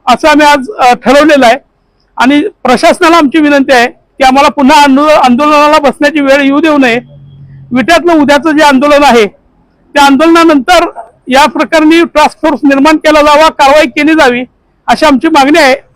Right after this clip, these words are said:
तसं झालं नाही तर जिल्हा पोलीस प्रशासनाला कुठलंही सहकार्य न करण्याचं आम्ही ठरवलेलं आहे. आजपर्यंत आम्ही पोलिसांच्या सगळ्या बाजूने चांगल्या,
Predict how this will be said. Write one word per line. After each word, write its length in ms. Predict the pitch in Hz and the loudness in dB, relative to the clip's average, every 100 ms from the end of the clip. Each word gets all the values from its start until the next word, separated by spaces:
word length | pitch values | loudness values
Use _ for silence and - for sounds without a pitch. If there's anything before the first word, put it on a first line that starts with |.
| 269 - | -8 -6
तसं 180 | 254 320 | -2 0
झालं 300 | 247 302 339 | 2 2 2
नाही 180 | 269 | 0
तर 140 | 240 277 | 0 -4
जिल्हा 320 | 214 262 302 | -2 -2 -2
पोलीस 300 | 311 302 269 | -2 -2 -2
प्रशासनाला 680 | 311 254 311 233 285 294 320 | -2 -2 -2 0 0 0 -2
कुठलंही 460 | 294 - 294 349 349 | -4 -4 0 0 0
सहकार्य 380 | 311 262 311 320 | 0 0 -2 0
न 100 | 302 | 0
करण्याचं 680 | 339 349 302 302 262 311 311 - _ _ _ | 0 0 0 0 0 0 -2 -6 _ _ _
आम्ही 200 | 247 285 | -2 -2
ठरवलेलं 480 | 226 269 285 294 285 | 0 0 0 0 2
आहे. 380 | 254 254 285 _ _ _ - | 2 0 -2 _ _ _ -4
आजपर्यंत 500 | 269 285 - 302 285 | -2 -2 -2 -2 0
आम्ही 180 | 285 294 | -2 -2
पोलिसांच्या 640 | - 277 269 294 254 311 | -2 -4 0 -2 0 -4
सगळ्या 360 | - 254 269 311 | -2 -2 0 0
बाजूने 420 | 302 254 285 294 | 0 -2 -2 -4
चांगल्या, 360 | 294 277 262 | -2 -2 0